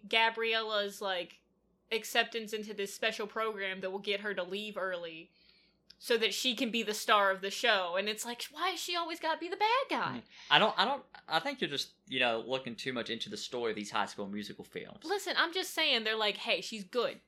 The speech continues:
Speaker 2: Yeah.
Speaker 1: She's good now. She's bad guy again. She's bad guy again. I can't, what do you want from me?"
Speaker 2: Yeah.
Speaker 1: I also feel like the bad guy in the third movie is, like, growing up and being an adult and making decisions and not, like,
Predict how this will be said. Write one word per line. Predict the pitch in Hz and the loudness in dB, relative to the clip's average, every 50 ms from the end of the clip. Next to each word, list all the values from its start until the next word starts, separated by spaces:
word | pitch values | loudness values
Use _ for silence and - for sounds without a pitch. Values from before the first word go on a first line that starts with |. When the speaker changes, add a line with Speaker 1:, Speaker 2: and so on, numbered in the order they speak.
| _ | _
Speaker 2:
Yeah. | - 123 113 107 | 2 6 6 6
Speaker 1:
She's | 110 - | 6 4
good | - 294 285 254 | 2 0 0 2
now. | 254 240 220 165 - - - - _ _ | 2 0 0 0 -2 -8 -20 -20 _ _
She's | - - 220 196 | -10 -8 -8 -4
bad | 170 - 185 170 175 170 | 2 4 4 4 4 2
guy | 180 156 - | -2 -4 -4
again. | - - - - 196 156 - _ _ | -6 -8 -10 -12 -12 -14 -18 _ _
She's | - - 202 202 | -20 -16 -16 -4
bad | - 202 185 180 190 | 2 2 2 4 4
guy | 202 190 180 | 2 0 0
again. | 180 180 180 170 156 - - | 0 -2 -6 -6 -6 -6 -8
I | 180 | -10
can't, | - - 202 190 185 175 165 - _ _ _ _ _ _ _ _ | -4 -4 -2 -2 -2 -4 -8 -10 _ _ _ _ _ _ _ _
what | 208 208 | -4 -2
do | 208 | -2
you | 208 196 | -2 -2
want | 190 190 175 - - | -4 -4 -6 -8 -10
from | - 180 165 | -12 -12 -12
me?" | 156 - 208 - - | -14 -18 -18 -6 2
Speaker 2:
Yeah. | 120 113 113 120 - - _ _ _ _ _ _ _ _ _ - | 4 4 4 4 0 -10 _ _ _ _ _ _ _ _ _ 8
Speaker 1:
I | 277 294 | 8 8
also | 311 339 359 - 349 339 | 8 6 4 2 -2 -4
feel | - 320 311 | -2 0 2
like | 302 277 269 | 2 2 2
the | - 247 | 0 0
bad | 220 233 214 208 214 208 | 4 6 6 6 6 4
guy | 220 214 208 208 | 2 2 2 2
in | 208 208 | 0 -2
the | 208 202 | -6 -8
third | 202 - 208 202 196 | -8 -6 -6 -6 -4
movie | 202 196 202 196 208 196 | -6 -8 -6 -4 -4 -4
is, | 190 202 | -4 -2
like, | 190 180 165 165 | -4 -4 -6 -6
growing | 180 185 185 185 185 180 180 180 | -6 -2 0 0 0 0 0 0
up | 180 180 185 - | -2 -2 -2 -4
and | 185 175 | -10 -8
being | 170 180 180 175 | -8 -8 -8 -8
an | 175 165 | -10 -12
adult | 165 156 165 165 165 175 180 - - | -10 -8 -8 -6 -6 -6 -6 -8 -8
and | 185 | -8
making | 180 170 170 170 180 175 | -8 -8 -8 -8 -12 -14
decisions | 165 180 - 170 165 180 175 185 180 180 196 - | -14 -12 -10 -10 -10 -8 -8 -8 -10 -10 -10 -12
and | 185 175 | -12 -8
not, | 170 170 170 - - | -8 -8 -8 -8 -8
like, | 165 165 156 - - | -10 -10 -12 -14 -20